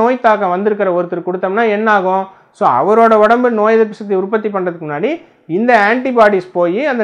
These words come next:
நோய் கிருமியை அழிச்சிரும். இந்த கான்செப்ட் தான் கன்வாலசன்ட் பிளாஸ்மா தெரப்பி அப்படின்னு நாம சொல்றோம். So நம்ம தடுப்பூசி போடுறோம் இல்லைங்களா, அதுக்கு பேரு ஆக்டிவ் இம்யூனிட்டின்னு சொல்லுவோம். அப்படி என்னன்னா, அது வந்து பலவீனப்படுத்தப்பட்ட கிருமியை உள்ள செலுத்தி நம்ம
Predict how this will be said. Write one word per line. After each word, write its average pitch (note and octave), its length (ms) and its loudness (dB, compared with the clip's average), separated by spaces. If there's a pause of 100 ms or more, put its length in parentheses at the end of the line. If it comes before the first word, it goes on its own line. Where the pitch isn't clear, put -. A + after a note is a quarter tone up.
நோய் G#3 220 0
கிருமியை G3+ 320 -2
அழிச்சிரும். C#3+ 480 -4 (240)
இந்த G#3+ 140 -2 (180)
கான்செப்ட் F#3+ 480 -4 (100)
தான் B3+ 140 0 (400)
கன்வாலசன்ட் G#3 720 0 (100)
பிளாஸ்மா F#3 420 0 (120)
தெரப்பி D#3 300 -4 (160)
அப்படின்னு D#3+ 360 -6
நாம E3 180 -4 (100)
சொல்றோம். B2+ 300 -8 (380)
So A#3 80 2 (240)
நம்ம G#3+ 120 0 (100)
தடுப்பூசி C4+ 400 2 (100)
போடுறோம் G#3 280 2
இல்லைங்களா, D#3+ 380 0
அதுக்கு A3+ 260 -2
பேரு B3 120 2 (180)
ஆக்டிவ் B3 320 -4
இம்யூனிட்டின்னு F#3+ 420 -4
சொல்லுவோம். C#3 220 -6
அப்படி A#3+ 240 -4
என்னன்னா, G3+ 240 -2 (460)
அது F#3 160 2
வந்து B3+ 120 -2 (160)
பலவீனப்படுத்தப்பட்ட A3+ 880 0 (100)
கிருமியை A#3 380 -2
உள்ள G#3 120 0 (100)
செலுத்தி F3+ 320 -4 (380)
நம்ம A3 160 -2